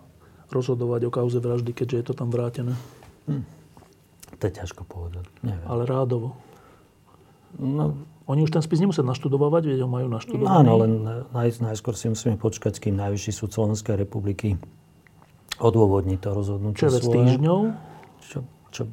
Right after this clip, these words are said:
Speaker 2: asi by mala byť vec týždňov, no a potom predpokladám, že,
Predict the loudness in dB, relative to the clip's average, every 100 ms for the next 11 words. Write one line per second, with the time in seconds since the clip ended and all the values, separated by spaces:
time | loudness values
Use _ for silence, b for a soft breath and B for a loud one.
0 | -12 -12 -12 -6 -4 -4 -6 -4 -6 -4
1 | -6 -4 -6 -4 -6 -8 -16 -8 -8 -2
2 | -2 0 0 0 -2 -4 -2 0 0 -4
3 | -12 -20 -20 _ _ _ _ _ _ _
4 | _ _ _ -12 -10 -8 -6 -2 0 -2
5 | -2 -4 -4 -6